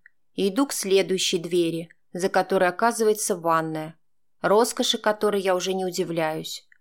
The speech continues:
Огромная душевая, ограждённая прозрачным стеклом. Радует. Ждать, пока наберётся джакузи, не хочется, да и волнение не позволяет насладиться такими маленькими радостями. Прикрыв дверь,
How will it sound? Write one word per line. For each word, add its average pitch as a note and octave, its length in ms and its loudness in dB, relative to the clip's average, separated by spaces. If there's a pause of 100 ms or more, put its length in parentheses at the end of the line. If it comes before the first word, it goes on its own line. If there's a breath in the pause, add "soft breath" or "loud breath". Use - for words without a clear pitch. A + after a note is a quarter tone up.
(340)
Огромная F#3+ 580 2
душевая, F#3 720 0 (240 loud breath)
ограждённая F#3+ 720 2
прозрачным G3 640 0
стеклом. F3+ 720 -2 (540)
Радует. E3 760 0 (520)
Ждать, G3+ 420 2
пока F#3 260 0
наберётся G3 520 0
джакузи, F#3+ 540 0
не B3+ 140 4
хочется, E3+ 760 -4 (360)
да G#3+ 140 2
и A3+ 40 4
волнение A3 600 2
не F3+ 80 -6
позволяет F3+ 640 0
насладиться F#3 640 -2
такими F#3+ 360 -2
маленькими F3+ 560 0
радостями. E3+ 800 -4 (540)
Прикрыв F3+ 460 0
дверь, G#3+ 420 2